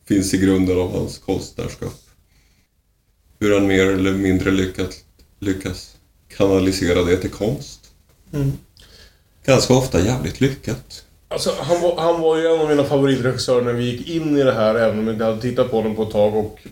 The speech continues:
Speaker 2: han fortsätter vara en av mina favoritregissörer. Det som kanske gör mig lite glad är att jag i alla fall, kanske inte på det privata planet, utan mer det han gjorde konst om, finner honom lite mer feministiskt försvarbar. För någonstans hade jag kanske via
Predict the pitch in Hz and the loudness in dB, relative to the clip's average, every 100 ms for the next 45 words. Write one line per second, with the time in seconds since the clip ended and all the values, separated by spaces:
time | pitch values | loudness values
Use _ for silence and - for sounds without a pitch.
0 | - 110 113 113 180 208 170 135 120 127 | -4 -4 -4 -4 0 2 4 2 0 0
1 | 123 123 123 123 - _ - 131 113 127 | -2 0 0 0 -4 _ -8 -6 -4 0
2 | 120 120 135 151 139 143 151 143 143 131 | 2 0 -2 -2 -2 -2 0 2 0 0
3 | 147 196 180 131 131 127 123 131 127 123 | 0 2 2 2 2 2 2 2 2 2
4 | 117 117 117 117 113 - _ _ _ _ | 2 2 2 -4 -8 -16 _ _ _ _
5 | _ 143 123 127 113 131 127 127 131 170 | _ -2 0 -2 0 0 2 2 2 2
6 | 165 - 120 110 113 110 110 117 113 110 | 2 0 2 2 0 -4 -4 0 0 2
7 | 110 117 117 143 143 117 110 120 110 110 | 0 0 -2 0 0 0 -2 -2 -2 0
8 | 113 117 117 113 107 120 113 113 107 113 | 0 -2 -2 -2 -2 -2 0 0 -2 -8
9 | - 123 113 143 127 120 156 139 110 123 | -8 -6 -2 0 0 2 2 2 0 -2
10 | 135 147 135 - 110 107 107 - - _ | 0 0 0 0 0 0 -4 -6 -8 _
11 | _ _ _ - 135 117 117 120 123 120 | _ _ _ -2 0 2 2 0 2 2
12 | 113 110 113 113 113 110 | 2 -2 0 2 2 2